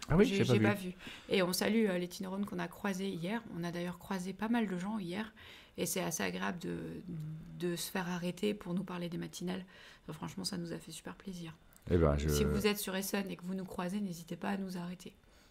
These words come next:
Speaker 1: Un coup de quatre caisses de jeux par jour, il va vite vous rattraper. Alors non, pas forcément, parce que nous, on reçoit, euh,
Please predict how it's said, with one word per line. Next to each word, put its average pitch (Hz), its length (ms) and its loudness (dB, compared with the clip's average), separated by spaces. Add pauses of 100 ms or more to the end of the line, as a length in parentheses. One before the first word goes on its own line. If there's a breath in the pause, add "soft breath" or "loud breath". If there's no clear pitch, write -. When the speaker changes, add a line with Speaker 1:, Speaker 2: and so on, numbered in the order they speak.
(720 loud breath)
Speaker 1:
Un 87 40 2
coup 107 160 4
de 92 80 4
quatre - 240 0
caisses 104 180 6
de 95 160 6
jeux 101 200 4
par 90 220 4
jour, 113 360 6
il 87 80 6
va 82 240 8
vite 104 200 6
vous 98 120 2
rattraper. 92 360 4
Alors 90 200 8
non, 98 160 4
pas 95 80 4
forcément, 87 280 2
parce 92 140 2
que 80 60 2
nous, 87 160 6
on 87 100 4
reçoit, 92 340 8
euh, 80 160 8